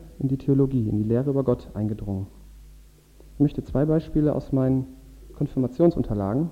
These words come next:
die also ganz offiziell von der evangelischen Kirche eingesetzt wurden, vorlesen. Eins zum Thema Wunder. In den Evangelien der Bibel finden wir Wundergeschichten, bei denen wir nicht annehmen können,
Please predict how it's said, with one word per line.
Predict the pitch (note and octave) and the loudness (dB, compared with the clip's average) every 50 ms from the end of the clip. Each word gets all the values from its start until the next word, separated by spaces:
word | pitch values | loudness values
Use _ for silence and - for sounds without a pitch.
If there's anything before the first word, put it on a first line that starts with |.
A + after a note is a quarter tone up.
| - - - | -8 -10 -6
die | - G#2 | -4 -2
also | A#2 A#2 A#2 | 0 0 2
ganz | A2+ C3 E3+ E3+ - - - - | 4 4 2 2 0 -8 -10 -8
offiziell | - - - E3 - - - D3 C#3 C#3+ D#3 D#3+ - - - - - - - - - - - - - - | -8 -6 -6 -8 -10 -4 -2 -2 0 0 0 -2 -2 -6 -10 -16 -20 -20 -20 -20 -20 -20 -20 -20 -20 -4
von | - C3+ | 0 2
der | B2 B2+ | 2 2
evangelischen | B2+ - C3 A#2+ B2+ C3 C#3+ C#3 - C3 | 2 2 0 2 2 2 0 0 -2 0
Kirche | - C3+ C#3+ D#3 - - | 2 2 2 2 0 0
eingesetzt | G#2+ A#2+ C#3 D3+ C#3+ C#3 - - - | 2 2 2 2 2 0 -2 -4 -4
wurden, | A#2+ B2 B2+ C#3 D3 D3 D3+ D3 - - - - - - | 0 2 4 6 4 4 4 0 -6 -14 -20 -20 -20 -14
vorlesen. | - - A#2+ G#2+ G2 F#2+ F#2 F#2+ F#2 F#2 - - - - - - - - - - - - - - | -4 -2 0 0 0 -2 -2 -4 -6 -8 -8 -14 -20 -20 -20 -20 -20 -20 -20 -20 -20 -20 -16 -6
Eins | - B2 C#3+ C#3+ - - | -2 -2 -2 -2 -2 -4
zum | - C3+ - | -4 -2 2
Thema | - C#3+ C3+ C3 B2 | 4 4 4 4 4
Wunder. | B2+ C3+ C3+ B2 G#2+ F#2+ F2+ F#2 - - - - - - - - - - - - - - - - - - - - - - - - - - - - - - - - - - - - | 6 8 8 8 6 4 -2 -6 -10 -16 -20 -20 -20 -20 -20 -20 -20 -20 -20 -20 -20 -20 -20 -20 -20 -20 -20 -20 -20 -20 -20 -20 -20 -20 -20 -20 -20 -20 -18 -18 -18 -18 -6 0
In | - B2+ | 4 4
den | A2+ G2+ | 4 4
Evangelien | G2+ G#2+ - A2+ G#2+ A2+ B2 D#3+ F#3+ G3 E3+ | 4 4 4 4 4 4 4 6 6 6 4
der | C3 A2 | 4 2
Bibel | A2 A2 C#3+ E3+ G3 A3 G#3+ | 2 2 4 6 6 6 4
finden | F#3+ - - - - - A#2+ | 2 0 0 0 2 2 0
wir | A2+ G2+ | -2 2
Wundergeschichten, | A2 C#3+ F3 F#3+ F#3 F3 F3+ - - B2 B2 - - - D3 D3 B2 | 4 6 6 6 4 2 -2 -4 -4 -6 -6 -4 0 2 2 2 2
bei | A2 G#2+ | 2 2
denen | A#2 A#2 A2+ A2 | 2 2 4 4
wir | A2+ | 4
nicht | A#2+ - - - - | 4 4 2 0 0
annehmen | - C3 C3+ C#3 C#3+ D3+ | 2 4 6 6 6 4
können, | D3 - A2+ A2+ B2+ C#3+ C#3 | 4 2 2 2 2 0 -2